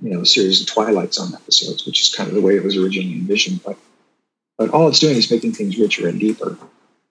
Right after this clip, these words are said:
Um, there's a lot of stuff that's going on with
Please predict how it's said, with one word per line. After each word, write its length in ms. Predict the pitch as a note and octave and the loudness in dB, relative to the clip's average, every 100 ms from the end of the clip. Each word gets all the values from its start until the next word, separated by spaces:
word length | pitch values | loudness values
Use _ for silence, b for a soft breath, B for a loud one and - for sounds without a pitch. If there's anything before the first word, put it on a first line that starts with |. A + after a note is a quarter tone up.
| _ | _
Um, 380 | - - - - - _ | -8 -8 -8 -10 -14 _
there's 160 | A2+ A2+ | 0 2
a 60 | |
lot 320 | A#2 A#2 A#2 | 4 4 4
of 100 | A2+ | 4
stuff 280 | - A2 G2 | 2 2 -2
that's 200 | F#2+ - | -4 -4
going 260 | B2+ G#2 G#2 | -2 -2 -2
on 280 | G2 F#2+ G2+ | -2 -2 -2
with 180 | F2+ | -4